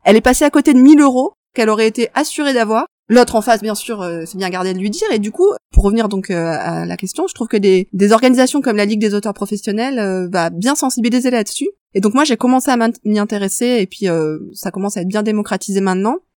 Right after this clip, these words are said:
Et, euh, j'ai commencé à voir ça, justement, le côté professionnel. J'ai voulu me, à un moment,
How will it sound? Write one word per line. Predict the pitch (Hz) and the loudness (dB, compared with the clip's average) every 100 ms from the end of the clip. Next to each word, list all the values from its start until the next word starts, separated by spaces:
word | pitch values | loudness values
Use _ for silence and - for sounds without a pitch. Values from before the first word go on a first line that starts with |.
| _ | _
Et, | 220 214 | 4 6
euh, | 185 180 175 | 6 4 2
j'ai | - | 0
commencé | 202 185 - | 0 0 2
à | 202 | 2
voir | 190 196 | 2 0
ça, | 269 | 0
justement, | 262 - 220 277 | -2 -2 -2 -2
le | 226 | -2
côté | 196 254 | -4 -4
professionnel. | - 233 247 - 226 202 - _ 190 | -2 -2 -2 -2 -4 -4 -8 _ -2
J'ai | 196 | 2
voulu | 214 | 6
me, | 285 240 - | 6 4 2
à | |
un | 202 | 2
moment, | 202 254 | 2 2